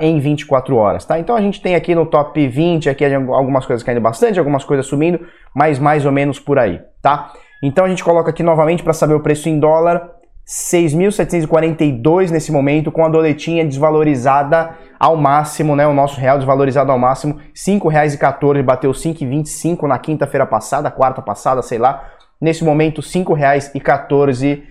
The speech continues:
é, vale, é, um dólar, né? Cinco reais e quatorze centavos desvalorizados aí.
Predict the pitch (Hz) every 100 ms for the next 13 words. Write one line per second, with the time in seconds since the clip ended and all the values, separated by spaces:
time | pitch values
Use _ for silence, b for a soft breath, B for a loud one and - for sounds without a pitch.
0 | B - 127 120 110 127 127 127 127 123
1 | 120 117 - 120 117 110 131 127 120 113
2 | 101 95 120 123 156 143 139 139 127 135
3 | - 139 135 135 135 127 127 127 - -
4 | b - 131 131 127 135 117 110 110 104
5 | 120 101